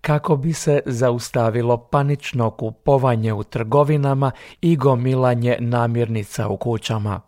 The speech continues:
Ovakvi rezultati mogu se činiti neobičnim,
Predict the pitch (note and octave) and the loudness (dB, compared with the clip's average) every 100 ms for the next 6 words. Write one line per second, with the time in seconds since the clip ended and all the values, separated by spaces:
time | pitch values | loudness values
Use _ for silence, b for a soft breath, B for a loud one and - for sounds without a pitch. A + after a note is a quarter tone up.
0 | _ _ _ _ _ B B B B B | _ _ _ _ _ B B B B B
1 | - D3+ C#3+ D#3 E3+ D#3+ D#3+ D#3 D#3 - | -2 2 2 2 2 2 2 0 -2 0
2 | C#3+ D3 D3+ C#3+ D3 B2 A#2 A2+ A2+ - | 0 0 0 -2 -2 -2 -2 -2 -4 -4
3 | A#2 - A#2+ A#2+ A#2 B2+ C3+ D3+ A2 G2 | -6 -2 -2 -2 -2 0 2 2 0 -2
4 | G#2 - G#2 A#2+ | -6 -6 -6 -6